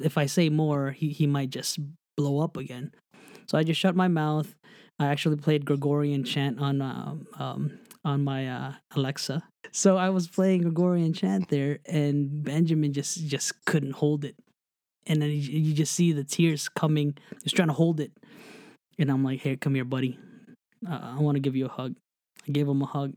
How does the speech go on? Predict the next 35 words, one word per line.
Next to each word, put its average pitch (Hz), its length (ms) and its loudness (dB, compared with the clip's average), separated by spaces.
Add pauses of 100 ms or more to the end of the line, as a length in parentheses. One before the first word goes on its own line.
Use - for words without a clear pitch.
and 147 140 2
then 139 100 0
that's 135 160 -4
when 127 120 -4
all 143 320 -2
the 127 100 -10
tears - 500 -6
came, 135 280 -8
and 139 60 -8
that's - 160 -8
when 143 100 -2
all 139 220 -2
the, 139 120 -8 (440)
the 135 80 -2
crying 143 560 2
and 139 240 -4 (300)
the - 80 -2
sobbing, 139 640 -2 (360)
right? - 240 -8
And 151 120 0
I, 170 260 -2
I - 20 2
just 190 220 -2
told 175 220 0
him, 143 120 2
"Hey, 160 360 2 (540)
you, 165 320 4
you 175 200 4
have 180 320 0
these 185 200 4
feelings. 185 400 4
You, 151 120 2
you, 156 340 0
you're 147 360 -2
angry, 165 540 4